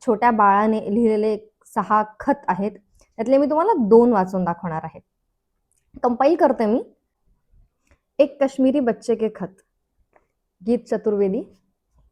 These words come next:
ले जाओ यह जमीन, पेड़, पहाड़,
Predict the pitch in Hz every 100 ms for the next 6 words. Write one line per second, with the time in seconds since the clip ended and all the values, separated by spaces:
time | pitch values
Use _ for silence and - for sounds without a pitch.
0 | _ _ _ _ _ _ _ _ _ _
1 | _ _ _ _ _ _ _ - 294 359
2 | 277 285 330 320 277 302 233 220 233 247
3 | 180 - _ _ _ _ 233 240 254 185
4 | 185 _ 196 190 220 220 180